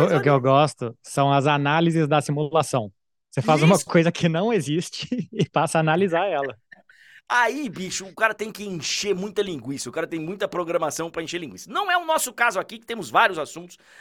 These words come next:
Speaker 1: pra gente falar, mas eu queria falar muito mais do que o sorteio da eleição do melhor jogador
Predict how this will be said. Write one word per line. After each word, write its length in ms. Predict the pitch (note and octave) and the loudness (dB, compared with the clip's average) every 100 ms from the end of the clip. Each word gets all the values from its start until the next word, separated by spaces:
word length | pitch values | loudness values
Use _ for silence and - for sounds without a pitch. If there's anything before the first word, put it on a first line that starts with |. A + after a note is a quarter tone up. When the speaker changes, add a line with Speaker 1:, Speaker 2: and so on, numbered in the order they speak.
| - | -10
Speaker 1:
pra 140 | G3 | -6
gente 200 | G3 G#3 | -4 -4
falar, 200 | G3 F#3 | -2 -2
mas 160 | F3 B3 | -2 -2
eu 80 | G#4+ | -6
queria 280 | D#4 G#3+ D#3 | -6 -6 -4
falar 280 | C3+ B2 | -2 -4
muito 340 | B2 A#3 - E3+ | -6 -10 -12 -10
mais 220 | C3 A#2+ | -8 -10
do 100 | B2 | -12
que 100 | C3 | -14
o 80 | B2+ | -12
sorteio 760 | - C#3 - F#3+ G#3+ B2 E2 _ _ _ _ _ _ | -10 -10 -4 0 0 -2 -14 _ _ _ _ _ _
da 200 | D3+ B3+ | 0 2
eleição 460 | B3+ C4+ A3 A#3 A#3+ | 2 0 -4 -6 -8
do 100 | B3 | -6
melhor 280 | A#3+ A#3 | -4 -4
jogador 640 | A3+ A#3 B3 F3+ F#3 D#3 | -4 -2 -2 0 0 0